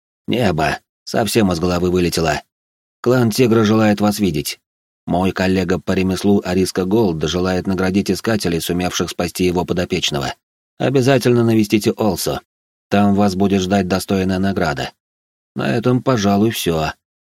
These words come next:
И, как мне кажется, мы теперь еще не скоро увидимся. Мне все же придется вернуться в первый пояс и вплотную заняться его проблемами. Нужно вас догонять. Удачи, искатели». Клайд Фен растворился, словно туман под сильным порывом Веста.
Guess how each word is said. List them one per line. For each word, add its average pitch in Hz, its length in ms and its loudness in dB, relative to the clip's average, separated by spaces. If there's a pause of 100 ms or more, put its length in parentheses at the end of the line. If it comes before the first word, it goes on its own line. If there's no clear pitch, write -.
(220)
И, 87 240 0
как 101 260 0
мне 104 160 4
кажется, 104 460 0
мы 98 140 2
теперь 98 280 0
еще 95 240 0
не 95 120 0
скоро 110 280 -2
увидимся. 76 600 -4 (560)
Мне - 260 -4
все 120 200 0
же 104 120 2
придется 107 400 0
вернуться 87 420 -2
в - 40 -20
первый 90 280 0
пояс 90 480 -2 (260)
и 87 80 0
вплотную 92 480 0
заняться 95 440 0
его 92 200 0
проблемами. 85 600 -2 (540)
Нужно 101 400 4
вас 98 180 2
догонять. 104 560 0 (420)
Удачи, 127 420 0
искатели». 73 520 -4 (720)
Клайд 139 300 2
Фен 135 220 2
растворился, 110 580 2
словно 101 340 2
туман 104 340 2
под 90 180 -4
сильным 98 360 0
порывом 90 400 -2
Веста. 82 440 -4